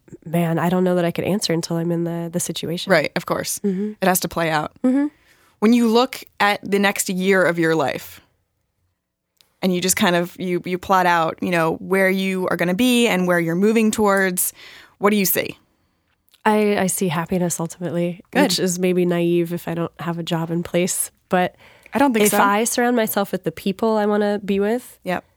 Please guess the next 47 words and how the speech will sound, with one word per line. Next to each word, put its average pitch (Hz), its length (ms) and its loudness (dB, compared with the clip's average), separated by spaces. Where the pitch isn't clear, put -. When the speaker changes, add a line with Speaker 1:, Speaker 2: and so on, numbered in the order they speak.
Speaker 1:
I 170 80 -4
think 175 300 -2
everything 165 340 -4
will 160 80 -4
fall 147 220 -6
into 101 140 -8
place. - 420 -10
Yeah. 175 120 -6
Speaker 2:
Right. 294 180 0
'Cause 254 140 2
it's 247 100 0
also, 269 260 4
Speaker 1:
Yeah. 240 140 0
Speaker 2:
it's 220 120 0
ultimately 226 340 2
about 190 280 2
owning 185 240 0
your 170 140 0
own 190 100 2
happiness 180 420 -2
rather 165 200 2
than 165 160 -2
putting 165 240 -2
it 156 160 -4
in 156 500 -6
your 185 160 -2
Speaker 1:
Mm-hmm. 196 80 -4
Speaker 2:
career. 180 380 0
Speaker 1:
Mm-hmm. 202 220 0
There 233 220 4
are 240 100 2
things 254 380 0
that 240 100 2
have 196 100 -2
happened 185 400 0
in 180 100 2
my 170 180 2
life, 170 460 -4
even 185 220 0
going 175 280 0
back 156 220 -4
to 175 120 -6
when 160 100 -4
I 147 100 -6
was 151 200 -10
very 180 300 2
little, 143 360 -4